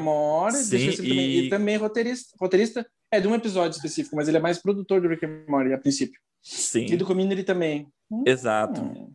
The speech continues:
Speaker 2: Community, a série que apresentou os irmãos russos, né?
Speaker 1: É. É uma caralhada de, de, de, de gente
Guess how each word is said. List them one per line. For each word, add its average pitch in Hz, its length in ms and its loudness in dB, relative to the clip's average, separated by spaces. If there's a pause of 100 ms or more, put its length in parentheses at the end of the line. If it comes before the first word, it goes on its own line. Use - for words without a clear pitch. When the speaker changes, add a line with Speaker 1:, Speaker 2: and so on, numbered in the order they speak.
Speaker 2:
Community, 202 640 2
a 180 120 2
série 202 360 2
que 202 540 0
apresentou 151 460 2
os 247 80 -2
irmãos 170 220 0
russos, 123 300 -2
né? 139 240 -4
Speaker 1:
É. 135 360 0 (120)
É 226 80 2
uma 254 140 2
caralhada 277 440 0
de, 233 200 -4
de, 196 140 -6
de, 190 140 -6
de 180 180 -2
gente 185 220 0